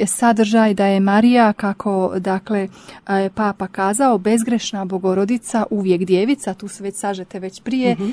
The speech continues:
Speaker 1: Dakle, sadržaj vjere o Mariji, završivši put zemaljskog života. To je zanimljiva formulacija, ne kaže se da je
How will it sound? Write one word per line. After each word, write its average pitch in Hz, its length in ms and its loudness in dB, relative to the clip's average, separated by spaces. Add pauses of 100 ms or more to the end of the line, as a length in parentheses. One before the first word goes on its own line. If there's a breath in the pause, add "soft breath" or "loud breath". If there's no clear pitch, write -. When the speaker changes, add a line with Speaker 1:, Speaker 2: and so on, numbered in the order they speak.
(160)
Speaker 1:
Dakle, 214 420 -2
sadržaj 233 540 2
vjere 226 280 2
o 196 100 2
Mariji, 254 380 4 (260 loud breath)
završivši 254 720 2
put 262 240 0
zemaljskog 208 580 2
života. 175 460 -2
To 226 160 -2
je 214 60 4
zanimljiva 202 500 4
formulacija, 190 840 -2
ne 196 140 0
kaže 190 260 -8
se 185 160 -8
da 175 120 -6
je 175 100 -4